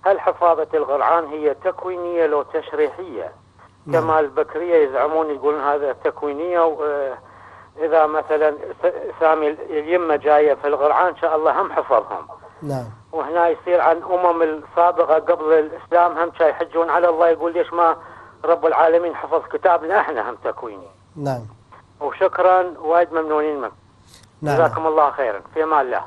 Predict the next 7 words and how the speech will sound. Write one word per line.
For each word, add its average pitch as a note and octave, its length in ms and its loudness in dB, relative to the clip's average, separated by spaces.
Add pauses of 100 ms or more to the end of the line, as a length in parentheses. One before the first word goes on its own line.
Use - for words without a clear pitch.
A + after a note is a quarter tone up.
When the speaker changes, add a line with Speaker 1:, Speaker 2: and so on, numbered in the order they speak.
(240)
Speaker 2:
أحسنت، D#3 520 -6
بارك C#3 340 -4
الله C3 220 -6
فيك، C#3 560 -8
وعليكم B2 380 -14
السلام C3+ 460 -8
ورحمة B2+ 320 -14